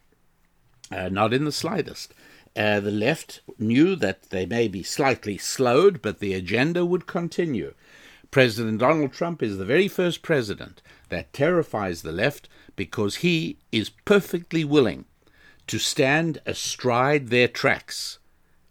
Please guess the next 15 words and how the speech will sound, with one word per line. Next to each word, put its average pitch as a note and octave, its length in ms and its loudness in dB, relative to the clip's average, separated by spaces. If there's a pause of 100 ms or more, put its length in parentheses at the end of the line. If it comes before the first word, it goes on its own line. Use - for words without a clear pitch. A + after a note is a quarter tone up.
and G2 220 -4
put D#3+ 140 4
out C3+ 200 4
a G#2 80 2
hand A2 260 -2
and G2 160 -4
say, A2+ 160 0
"You're G2 220 0
not G#2 240 -2
going G2+ 320 2
any G2 160 -2
further G2 420 0
down F2+ 320 -4
this G2 260 -6
road." D2 380 -8